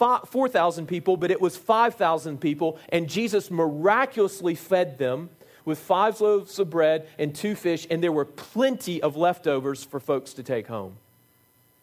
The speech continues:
Now the disciples find themselves in essentially the same situation, although the odds are a little bit more in their favor now, right?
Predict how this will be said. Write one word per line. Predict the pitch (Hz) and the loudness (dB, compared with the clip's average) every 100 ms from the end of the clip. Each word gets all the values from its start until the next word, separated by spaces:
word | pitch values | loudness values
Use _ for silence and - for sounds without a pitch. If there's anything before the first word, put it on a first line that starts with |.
| _ _ _ _ _ _ _ _ _ | _ _ _ _ _ _ _ _ _
Now | 123 139 180 240 | -10 -2 0 0
the | 220 165 | 0 -4
disciples | 135 120 107 120 147 175 - _ _ _ _ | -4 -4 -4 -6 -10 -12 -20 _ _ _ _
find | 156 160 170 | -2 0 -2
themselves | 156 143 147 143 | -6 0 0 0
in | 131 | -4
essentially | 131 - - 254 - 156 139 | -8 -6 -4 -4 -4 -6 -4
the | 131 | -4
same | - 131 123 | -4 -6 -6
situation, | - 120 - 113 110 - 160 - | -8 -10 -6 -4 -4 -4 -10 -4
although | - 175 190 | 0 2 2
the | 175 | 2
odds | 170 170 185 151 | 2 2 0 0
are | |
a | 151 | 0
little | 156 185 | 0 0
bit | 151 156 | 0 0
more | 156 | -2
in | 143 | 0
their | 120 | -2
favor | - 214 226 127 | 0 0 0 -4
now, | 104 104 | -4 -4
right? | 104 107 165 | 0 0 0